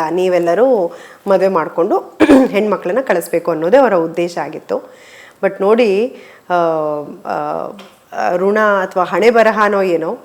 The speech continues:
ಅವರ ಹೆಸರನ್ನ ಕಡೆಗೆ ಉಳಿಸಿದ್ದು ಅವರ ಇಬ್ರು ಹೆಣ್ಮಕ್ಳೇ. ಆ, ಏಕೆಂದ್ರೆ ಆ, ಆ ಕಲೆ ಅನ್ನೋದು ಕೂಡ ಒಂದು ಇಂಟ್ರೆಸ್ಟೇ ಅಲ್ವಾ? ಅದು ಮ-, ರಕ್ತಗತವಾಗಿ ಬರಬೇಕು, ಅದಕ್ಕೂ ಭಗವಂತನ ಅನುಗ್ರಹ ಇರಬೇಕು, ಎಲ್ಲರೂ ಮಾಡೋದಕ್ಕೆ ಸಾಧ್ಯ ಆಗೋದಿಲ್ಲ.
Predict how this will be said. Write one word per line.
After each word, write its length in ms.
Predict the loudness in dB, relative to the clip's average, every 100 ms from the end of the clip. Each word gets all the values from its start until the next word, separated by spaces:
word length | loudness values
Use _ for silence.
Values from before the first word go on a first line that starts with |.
| -20 -20 -20 -20 -2
ಅವರ 180 | 2 2
ಹೆಸರನ್ನ 600 | -2 -6 2 4 6 4 2 0 -6 -18 _
ಕಡೆಗೆ 340 | 0 4 4 4
ಉಳಿಸಿದ್ದು 640 | 0 -2 -2 0 4 2
ಅವರ 280 | 2 0 2
ಇಬ್ರು 340 | 2 0 0
ಹೆಣ್ಮಕ್ಳೇ. 760 | 0 0 0 -2 -2 -4 -4 -14 -20 -20 -20 _
ಆ, 140 | 2 4
ಏಕೆಂದ್ರೆ 460 | 2 2 2 4
ಆ, 360 | 4 4 4 4
ಆ 20 |
ಕಲೆ 260 | 4 4 6
ಅನ್ನೋದು 320 | 6 4 4
ಕೂಡ 160 | 4 4
ಒಂದು 220 | 4 4
ಇಂಟ್ರೆಸ್ಟೇ 480 | 2 4 2 4 0
ಅಲ್ವಾ? 260 | 0 0
ಅದು 360 | 0 2 0 0
ಮ-, 300 | -2 -4 -2
ರಕ್ತಗತವಾಗಿ 720 | -4 -4 -2 -2 0 0 0
ಬರಬೇಕು, 680 | -2 -2 0 0 -2 -2 -4
ಅದಕ್ಕೂ 340 | -2 -4 -4
ಭಗವಂತನ 540 | -4 -2 4 4 4 0
ಅನುಗ್ರಹ 380 | 0 0 0 0
ಇರಬೇಕು, 520 | 0 0 0 -2 -2
ಎಲ್ಲರೂ 440 | 0 2 4 4 4
ಮಾಡೋದಕ್ಕೆ 520 | 2 2 0 -4 -6
ಸಾಧ್ಯ 340 | -2 -2 0
ಆಗೋದಿಲ್ಲ. 420 | -2 -2 -4 -4